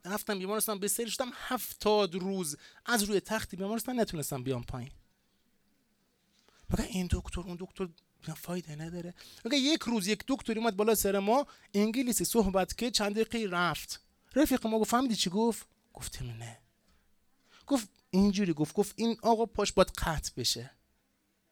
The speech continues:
رفیق ما گفت فلانی اگه می‌تونی کاری بکنی الان وقتشه. گفتم سب کن شب که بشد. میگه من روز خونه ابا عبدالله بودم. میگه شب شد،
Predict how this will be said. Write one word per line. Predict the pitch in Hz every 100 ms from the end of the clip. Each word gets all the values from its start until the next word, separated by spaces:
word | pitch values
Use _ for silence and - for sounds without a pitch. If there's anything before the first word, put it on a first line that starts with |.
| _ _ _ _ _ -
رفیق | 277 - 220
ما | 208
گفت | 190
فلانی | 165 185 240 226 - _ _ _
اگه | - 160 175
می‌تونی | 180 - 208
کاری | - 147 156
بکنی | 156 202 202
الان | 180 208 160 143
وقتشه. | 135 - - -
گفتم | - 214
سب | - 156 -
کن | 170
شب | - 123 -
که | -
بشد. | - 107 - 120 - _ _ _ _ _ _ _ _ _ _ _ _ _ -
میگه | 277 359
من | 240 233 202
روز | 196 240 240
خونه | - 214 196 - - -
ابا | 147 165
عبدالله | 151 180 156 120
بودم. | 117 117 120 - -
میگه | 247 330
شب | - - 190 226 190
شد، | - 240 269 330